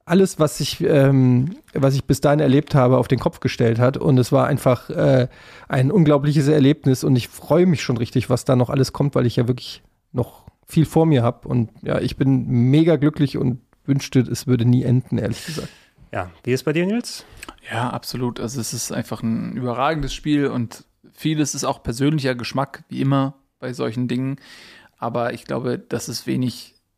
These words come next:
Speaker 3: objektive Punkte gibt, wo man dieses Spiel nachhaltig kritisieren kann. Das vieles ist Geschmackssache, vieles ist dem technischen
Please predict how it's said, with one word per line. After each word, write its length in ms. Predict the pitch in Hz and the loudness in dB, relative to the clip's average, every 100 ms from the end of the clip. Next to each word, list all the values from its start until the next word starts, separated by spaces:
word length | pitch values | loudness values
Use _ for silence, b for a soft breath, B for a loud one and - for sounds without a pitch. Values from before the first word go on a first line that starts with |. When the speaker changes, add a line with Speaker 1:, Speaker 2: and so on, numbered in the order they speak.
| _ _ _ _ _ _ | _ _ _ _ _ _
Speaker 3:
objektive 600 | - 127 135 - 127 117 113 | -10 -6 -6 -6 -8 -6 -8
Punkte 380 | - 139 - | -4 -6 -6
gibt, 240 | 123 127 - | -8 -8 -4
wo 80 | 127 | -2
man 140 | 123 | -2
dieses 260 | 117 117 117 | -2 -4 -8
Spiel 580 | - 131 127 123 - - _ _ _ _ | -4 -2 -2 -4 -8 -18 _ _ _ _
nachhaltig 540 | 123 131 123 123 - | -6 -6 -4 -8 -10
kritisieren 520 | - 127 117 131 135 | -10 -8 -4 -4 -4
kann. 320 | - 147 135 135 | -4 -4 -4 -8
Das 180 | 131 | -12
vieles 240 | - 135 120 | -8 -6 -6
ist 160 | 117 | -8
Geschmackssache, 560 | - - 127 - 120 117 | -10 -6 -6 -6 -12 -12
vieles 280 | - 131 117 | -8 -8 -8
ist 200 | - - B B - | -10 -14 B B -16
dem 100 | - | -8
technischen 580 | 143 131 127 131 120 | -6 -4 -4 -4 -4